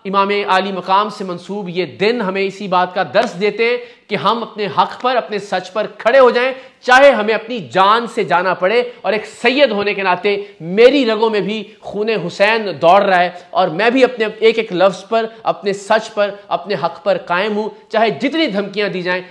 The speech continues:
चाहे जितना डराया जाए, चाहे जितना धमका लिया जाए। नंबर मैं ज़रूर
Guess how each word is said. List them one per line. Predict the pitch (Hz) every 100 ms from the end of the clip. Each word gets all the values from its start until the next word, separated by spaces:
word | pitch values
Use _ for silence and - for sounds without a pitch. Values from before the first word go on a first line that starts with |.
| -
चाहे | - 220 240
जितना | 139 220 269 294
डराया | 214 180 175 180
जाए, | 170 180 175 - _
चाहे | 220 233
जितना | 233 185 185 208 247
धमका | 196 196 180
लिया | 156 160
जाए। | 151 190
नंबर | 180 139 202 277 302 262 165 - 196
मैं | 214
ज़रूर | 175 214 240 -